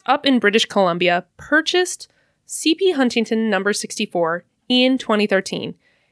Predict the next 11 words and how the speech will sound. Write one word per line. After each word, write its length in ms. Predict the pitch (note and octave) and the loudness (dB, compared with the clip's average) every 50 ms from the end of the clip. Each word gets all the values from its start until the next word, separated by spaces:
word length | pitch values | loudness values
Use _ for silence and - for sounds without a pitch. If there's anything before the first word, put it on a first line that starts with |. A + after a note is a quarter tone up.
| _ _ - | _ _ 0
and 320 | B3+ C4+ D4+ E4+ F#4 G4+ G4+ | 2 2 4 2 2 0 -4
has 240 | - - D4+ D4 D4 | 0 0 0 0 2
been 180 | - C#4+ C4+ C4+ | 0 0 2 2
refurbishing 600 | C#4 C4+ - B3 G#3+ G3 G3+ G3+ - G#3+ G3+ G3 | 0 0 0 -2 0 0 0 -2 -2 -2 0 0
it 200 | G3 G3+ - - | 0 -2 -2 -2
over 220 | G3 F#3+ F#3 F#3+ | -4 -2 -2 -2
the 140 | F#3 G3+ - | -4 -2 -4
intervening 520 | - F#3 - F#3+ F3 F#3+ F3+ F3+ F3+ F3+ F3+ | -4 -4 -4 -4 -4 -2 -2 -2 -2 -2 0
years. 520 | F3+ E3+ - - - - - - - - _ _ _ _ _ _ _ _ _ _ _ _ _ | 0 0 0 -2 -6 -8 -8 -8 -10 -12 _ _ _ _ _ _ _ _ _ _ _ _ _
You 160 | A#3+ A#3+ B3 | -2 -2 -2
see, 340 | B3 - D#4+ D#4 E4 E4+ _ | 0 2 0 0 0 -2 _